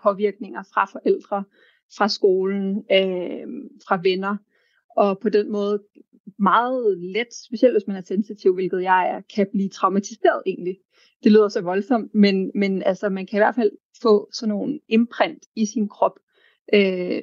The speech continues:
hvor at man føler, man skal passe på sig selv på alle mulige måder. Øh, så det er sådan nogle former for beskyttelsesmekanismer, øh, som, som bygger sig op inde i kroppen. Øh, og for at hele de beskyttelsesmekanismer,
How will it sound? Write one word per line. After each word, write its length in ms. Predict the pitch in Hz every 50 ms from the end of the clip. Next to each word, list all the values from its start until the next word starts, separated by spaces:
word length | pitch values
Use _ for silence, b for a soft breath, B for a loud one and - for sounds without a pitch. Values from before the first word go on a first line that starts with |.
| - 180
hvor 260 | 185 190 190 - -
at 120 | - 190 - -
man 500 | - 190 185 180 175 175 - - 262 - - - _ - -
føler, 160 | 226 208 214
man 180 | 196 190 185 175
skal 160 | - - 196
passe 280 | - 208 185 185 - -
på 100 | - 185
sig 160 | - 202 208
selv 240 | - - 262 208 - -
på 60 | -
alle 220 | - 220 208 208
mulige 320 | 214 208 196 190 185 185 185
måder. 380 | 180 170 170 170 175 185 190 196 - -
Øh, 180 | 196 190 180 180
så 120 | - 208
det 80 | 190 196
er 40 | 190
sådan 120 | - -
nogle 140 | 196 190 175
former 200 | - 202 185 185 -
for 80 | -
beskyttelsesmekanismer, 1160 | 190 - 180 - - 185 175 190 185 196 190 - 190 180 180 - 180 180 175 - - 185 175 175 b b b b b b b b b b - -
øh, 300 | 185 180 170 170 170 165
som, 400 | - - 202 185 175 175 - -
som 260 | - - 208 185 170 _ _ -
bygger 240 | - 214 196 202 196
sig 200 | 202 - 214 -
op 140 | - 190 190 -
inde 240 | - 196 190 196 202
i 40 | 208
kroppen. 480 | - - - 175 175 - 190 208 208 b b b b b b b b b b - 190
Øh, 180 | 185 180 175 185 -
og 80 | 180
for 120 | - - 220
at 160 | 202 196 - -
hele 280 | 226 220 220 226 247 240
de 140 | - 220 202
beskyttelsesmekanismer, 1200 | 208 - - - 202 196 202 214 208 - - 190 180 - 202 185 180 180 - - - 180 175